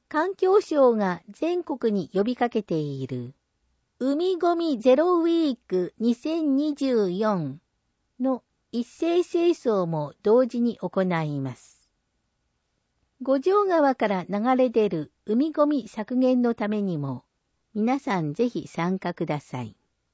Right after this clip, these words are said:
時、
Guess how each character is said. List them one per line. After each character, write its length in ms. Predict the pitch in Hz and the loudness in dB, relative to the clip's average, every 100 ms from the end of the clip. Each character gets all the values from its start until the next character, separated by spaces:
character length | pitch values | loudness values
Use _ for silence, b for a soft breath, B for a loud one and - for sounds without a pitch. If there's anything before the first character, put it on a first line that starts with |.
| _ _ _ _ _ _ _ _ _ _ _ _ _ _ _ _ - | _ _ _ _ _ _ _ _ _ _ _ _ _ _ _ _ -10
時、 520 | 220 - 202 190 | -8 -6 -4 -4